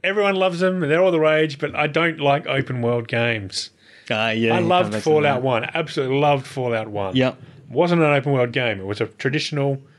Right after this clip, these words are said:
Speaker 1: isometric role-playing game, and I
Speaker 2: Yep.
Speaker 1: loved it.
Speaker 2: Yep.
Speaker 1: Played it awesomely all the time. Loved it. That was great.
Speaker 2: Mm.
Speaker 1: But this, I,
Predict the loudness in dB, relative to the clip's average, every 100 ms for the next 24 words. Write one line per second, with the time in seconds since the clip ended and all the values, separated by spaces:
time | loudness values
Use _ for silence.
0 | _ _ -6 -4 -2 -4 -2 -2 -4 -6
1 | -20 _ _ _ _ _ _ _ _ 0
2 | 0 0 0 -2 -4 -8 -6 -2 0 0
3 | -2 -4 -6 _ _ -2 -2 -2 0 0
4 | 0 -4 _ _ _ _ _ _ _ _
5 | _ _ _ _ _ _ _ _ 2 2
6 | -2 -6 -4 2 2 2 -2 -4 -2 -2
7 | -2 -8 -6 -6 -4 0 -2 2 2 4
8 | 2 0 -8 -20 -4 0 2 2 0 -4
9 | -6 -12 -20 -20 -20 _ _ _ 0 2